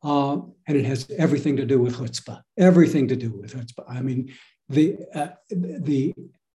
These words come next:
Indian, uh, manner, the, the behavior, the deep personal character, uh,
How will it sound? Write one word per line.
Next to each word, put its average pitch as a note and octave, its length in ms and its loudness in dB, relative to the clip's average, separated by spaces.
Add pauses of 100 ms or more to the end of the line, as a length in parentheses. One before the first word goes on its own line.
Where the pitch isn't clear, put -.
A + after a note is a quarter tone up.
(200)
Indian, F#3 720 10 (680)
uh, C#3 360 -2 (460)
manner, D3 840 0
the, D3 240 -4
the C#3 140 -2
behavior, B2+ 920 2 (200)
the C#3+ 120 -6
deep F3+ 480 6
personal D3+ 460 4
character, D#3+ 720 0 (580)
uh, C#3 380 -4